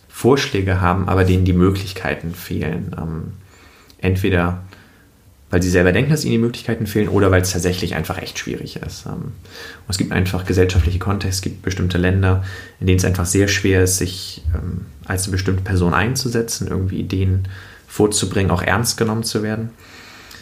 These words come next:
Und das, was ich am allerschad-, äh, traurigsten finde, ist, wenn man eine Person sieht, und das ist, diese Person ist durch und durch Changemaker,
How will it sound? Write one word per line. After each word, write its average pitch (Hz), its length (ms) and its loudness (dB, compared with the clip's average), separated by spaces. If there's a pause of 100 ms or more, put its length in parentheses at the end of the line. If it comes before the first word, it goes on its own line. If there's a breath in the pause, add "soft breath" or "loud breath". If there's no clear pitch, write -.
(840 loud breath)
Und 95 140 0
das, - 420 0 (300)
was 95 140 -4
ich 110 180 2
am 101 80 0
allerschad-, 98 600 0
äh, 87 180 -6
traurigsten 95 560 -2
finde, 90 280 0
ist, 90 180 -2
wenn 92 80 0
man 90 100 2
eine 90 100 0
Person 98 400 2
sieht, 101 520 -2 (1200 soft breath)
und 90 140 -2
das 92 140 2
ist, - 380 -2 (160)
diese 101 140 -2
Person 98 260 2
ist 92 120 -2
durch 110 180 4
und 98 60 0
durch 90 260 2
Changemaker, 131 920 -4